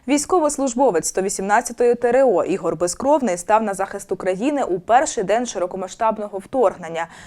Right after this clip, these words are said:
Виконував бойові завдання на Сіверському напрямку. Отримав поранення і, як наслідок, низьку ампутацію правої ноги. Як звикав до нової реальності і чому хоче повернутися у військо,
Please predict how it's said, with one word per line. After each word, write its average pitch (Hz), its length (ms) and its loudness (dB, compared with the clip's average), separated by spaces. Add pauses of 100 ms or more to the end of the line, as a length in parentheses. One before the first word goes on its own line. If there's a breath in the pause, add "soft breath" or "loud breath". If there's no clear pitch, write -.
(140 loud breath)
Виконував 180 560 2
бойові 175 340 0
завдання 220 500 4
на 180 140 -4
Сіверському 214 680 -4
напрямку. 165 600 -4 (220 loud breath)
Отримав 214 440 -2
поранення 294 600 4
і, 214 120 -6
як 180 220 -4
наслідок, 262 640 0
низьку 220 360 -4
ампутацію 180 720 -2
правої 170 460 -2
ноги. 170 400 -6 (400 loud breath)
Як 277 280 6
звикав 202 540 4
до 165 120 -6
нової 196 420 4
реальності 160 600 2
і 175 160 -2
чому 214 320 -4
хоче 254 340 -2
повернутися 226 840 -4
у 202 140 -2
військо, 151 480 -8